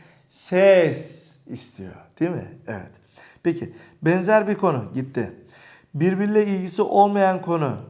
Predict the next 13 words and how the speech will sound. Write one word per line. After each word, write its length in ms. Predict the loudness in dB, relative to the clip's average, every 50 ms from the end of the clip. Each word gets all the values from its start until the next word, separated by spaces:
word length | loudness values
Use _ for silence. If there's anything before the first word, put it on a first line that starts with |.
| -12 -12
E, 100 | -8 -8
bu 80 | -6
da 80 | -6 -6
gitti. 460 | -6 -8 -12 -16 -14 -14 -12 -12 -12
Birbiriyle 360 | -12 -12 -10 -10 -8 -6 -6
ilgisi 340 | -6 -6 -8 -10 -12 -8 -6
var 140 | -6 -6 -6
canım, 240 | -6 -10 -10 -10 -12
o 80 | -12
kadar 320 | -12 -10 -8 -8 -10 -8 -8
da 40 | -8
ilgisiz 500 | -8 -6 -8 -10 -12 -12 -12 -12 -8 -6
değiliz. 460 | -6 -6 -6 -8 -10 -14 -18 -20